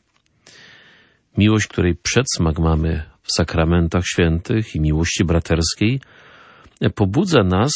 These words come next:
do pójścia aż na krańce ziemi. I Kościół, wychodząc aż na najodleglejsze krańce, wymaga stałego,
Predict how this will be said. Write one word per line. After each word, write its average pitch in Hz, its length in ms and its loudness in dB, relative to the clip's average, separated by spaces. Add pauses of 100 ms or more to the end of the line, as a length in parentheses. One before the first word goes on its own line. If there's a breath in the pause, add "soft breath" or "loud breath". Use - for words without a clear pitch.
(160)
do 95 280 0
pójścia 123 560 0 (120)
aż 107 260 0
na 95 100 2
krańce 85 460 -2
ziemi. 73 460 -8 (1040)
I 104 100 -8
Kościół, 151 400 0 (580 loud breath)
wychodząc 95 800 0 (560)
aż 82 240 0
na 85 220 4
najodleglejsze 92 840 2
krańce, 87 500 0
wymaga 104 380 2 (120)
stałego, 123 540 0